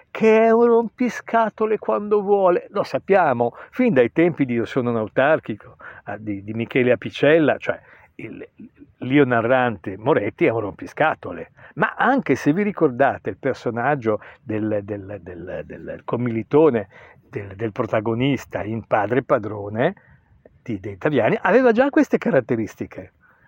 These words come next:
il linguaggio, le, le, le sue idiosincrasie. Ecco, l'altro carattere interessante è Bobulova, lei è bravissima, bella come sempre, ed è l'attrice rompiscatole che però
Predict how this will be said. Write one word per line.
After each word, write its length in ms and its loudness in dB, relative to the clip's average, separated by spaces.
il 180 -10
linguaggio, 920 2
le, 220 -2
le, 200 -6
le 160 -4
sue 240 -2
idiosincrasie. 1200 -6
Ecco, 580 0
l'altro 540 2
carattere 540 2
interessante 1000 4
è 60 6
Bobulova, 640 4
lei 160 4
è 20 -8
bravissima, 680 -2
bella 320 -4
come 220 2
sempre, 520 4
ed 260 4
è 200 6
l'attrice 580 2
rompiscatole 760 0
che 140 -2
però 380 2